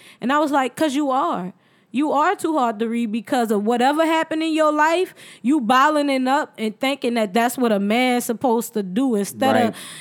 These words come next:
Speaker 1: voicing your, 'Well, look, I don't like how you treat me.'" In a rel-, it, let's go for a relationship standpoint.
Speaker 2: Mm-hmm.
Speaker 1: A
Speaker 2: Let's
Speaker 1: lot
Speaker 2: go.
Speaker 1: of men don't know how to tell the women that they want how they, like,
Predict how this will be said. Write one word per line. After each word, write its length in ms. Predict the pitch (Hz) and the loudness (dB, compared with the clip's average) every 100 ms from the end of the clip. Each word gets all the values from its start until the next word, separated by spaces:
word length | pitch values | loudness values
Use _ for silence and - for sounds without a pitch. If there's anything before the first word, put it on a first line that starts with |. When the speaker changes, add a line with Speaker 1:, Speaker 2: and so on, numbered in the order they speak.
| - - - _ - | -20 -20 -20 _ -10
Speaker 1:
voicing 520 | 185 240 285 294 285 | 0 4 4 2 0
your, 240 | 262 240 | 0 0
'Well, 360 | 220 233 254 233 | 0 2 2 2
look, 280 | 262 269 233 | 2 0 0
I 140 | 247 | 0
don't 100 | 302 | 0
like 180 | 294 269 | 0 0
how 120 | 294 | 0
you 180 | 277 269 | 0 0
treat 420 | 220 - 302 262 | -4 -6 -6 -6
me.'" 320 | 240 202 190 | -4 -2 -2
In 100 | 196 | -2
a 80 | 202 | -2
rel-, 440 | 196 226 - 302 - | -4 -4 -6 -8 -6
it, 200 | 339 311 | -4 -2
let's 220 | 320 403 | 0 0
go 180 | 285 320 | 0 0
for 280 | 311 294 254 | 0 0 0
a 20 | |
relationship 800 | 233 233 233 240 - 226 - 196 | 2 0 0 -2 -2 -4 -4 -6
standpoint. 680 | - 220 208 196 - 202 202 196 | -6 -4 -4 -4 -4 -4 -2 -2
Speaker 2:
Mm-hmm. 20 | 226 214 175 - - - | -2 -2 -4 -12 -8 -2
Speaker 1:
A 80 | 247 | 2
Speaker 2:
Let's 20 | |
Speaker 1:
lot 180 | 294 311 | 2 2
Speaker 2:
go. 60 | 294 | 0
Speaker 1:
of 40 | |
men 480 | 269 311 392 330 254 - _ - | 0 0 0 -2 -6 -12 _ -8
don't 300 | 165 247 302 | -2 0 0
know 100 | 285 | 0
how 220 | 285 277 | 0 0
to 180 | 247 240 214 | 0 -4 -6
tell 360 | - 311 277 254 | -2 0 2 0
the 80 | 220 | 0
women 380 | 214 294 285 | 0 0 0
that 200 | 247 226 | 0 -2
they 160 | - 226 | -2 -2
want 520 | 196 190 311 311 - | 0 0 0 0 -4
how 320 | - 262 254 | 0 2 4
they, 180 | 240 208 | 2 0
like, 480 | 202 - 269 240 220 | -2 -4 -4 -2 -4